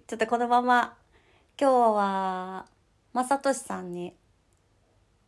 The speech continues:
伺ったんですけれども、次はアキさんも一緒にということで伺ってるので、また続くということで、機会が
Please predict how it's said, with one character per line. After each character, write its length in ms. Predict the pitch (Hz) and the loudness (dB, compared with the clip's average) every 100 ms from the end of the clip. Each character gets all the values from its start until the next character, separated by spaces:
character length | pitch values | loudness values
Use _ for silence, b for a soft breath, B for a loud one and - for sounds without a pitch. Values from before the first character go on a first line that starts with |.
| _ _ _ _ _ - | _ _ _ _ _ -8
伺 300 | 202 226 220 | 0 2 0
っ 80 | 214 | -2
た 100 | 233 | -6
ん 80 | 233 | -6
で 80 | |
す 80 | 214 | -10
け 120 | - | -8
れ 80 | 202 | -8
ど 100 | 226 | -4
も、 180 | 294 339 | 0 0
次 260 | 339 320 294 | 0 0 2
は 200 | 247 277 | 2 0
ア 60 | |
キ 100 | 277 | -6
さ 200 | - 247 | -4 -4
ん 160 | 202 190 | -2 -2
も 220 | 269 294 | 0 0
一 160 | - - | -2 -6
緒 160 | - | -2
に 160 | 233 320 | 0 0
と 100 | 277 | -2
い 40 | |
う 60 | 233 | -4
こ 120 | 220 | -6
と 140 | 202 202 | -8 -2
で 380 | 285 277 - - | 0 0 -4 -8
伺 300 | - 208 202 | -8 -6 -6
っ 80 | |
て 160 | 202 226 | -6 -6
る 100 | 220 | -6
の 180 | 190 190 | -8 -2
で、 300 | 294 285 202 B B B B B - | 0 2 0 B B B B B -6
ま 140 | 226 | -4
た 100 | 240 | 0
続 460 | 240 - 269 254 262 | -2 -2 -6 -6 -10
く 180 | 262 - | -6 -6
と 120 | - | -4
い 60 | 226 | -4
う 40 | |
こ 100 | 208 | -6
と 160 | 190 190 | -12 -6
で、 180 | 208 196 | -6 -6
機 140 | - | 0
会 220 | 254 240 | 4 4
が 240 | 208 196 | 2 -4